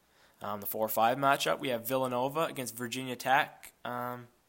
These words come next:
you know, in my opinion, this is probably the best matchup of the first round. Um, if Villanova was healthy in this game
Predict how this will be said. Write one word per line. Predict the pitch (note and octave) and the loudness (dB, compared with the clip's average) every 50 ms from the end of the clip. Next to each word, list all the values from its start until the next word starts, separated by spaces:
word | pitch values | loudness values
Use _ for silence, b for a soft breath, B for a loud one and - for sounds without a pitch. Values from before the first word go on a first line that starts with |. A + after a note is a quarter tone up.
| _ | _
you | - C3 | -8 -4
know, | C3 C3 C3+ | -2 -2 -2
in | C3+ C#3 | 0 2
my | D3 D3+ D#3+ | 4 4 4
opinion, | D#3+ D#3+ E3+ E3 E3+ E3 | 4 2 -2 -4 -4 -4
this | D#3+ E3+ E3 | -4 -6 -6
is | E3 - | -8 -2
probably | - C#3+ C#3+ C#3+ C#3+ D3 C3+ | 2 4 4 4 4 0 -4
the | A#2+ | -2
best | A#2 B2 B2 - - | 0 0 0 0 0
matchup | A#2+ A#2 A#2+ B2 - A#2 | 0 0 0 0 -2 -6
of | A#2+ A#2 | -10 -8
the | A2+ | -6
first | - - A2+ A2+ - - | -4 -2 -2 -2 -2 -2
round. | A2 A2 A2+ A2+ A#2 A#2 A2+ A#2 A#2 - B B B B B B B B B B B B B B B B B - | -2 -2 0 0 0 -2 -4 -6 -8 -14 B B B B B B B B B B B B B B B B B -8
Um, | - G#2+ A2 A2 A2 A2 A2 A2 A2 A2 - _ _ _ _ - | -4 -2 0 0 0 0 0 -2 -4 -6 -12 _ _ _ _ -8
if | B2+ B2+ - | -6 -2 0
Villanova | D3+ D3+ D#3+ D#3 D#3+ D3+ D#3 | 2 2 2 2 0 0 -2
was | C#3 A#2+ - | -4 -4 -2
healthy | - A2+ B2+ C#3+ - E3+ E3 | 0 0 0 0 -2 -4 -6
in | E3 E3 | -4 -2
this | E3 D#3+ - | -2 -2 -2
game | D#3 D3 D3+ D#3+ F3+ G#3 A#3 A3+ | -2 -4 -6 -6 -6 -8 -12 -16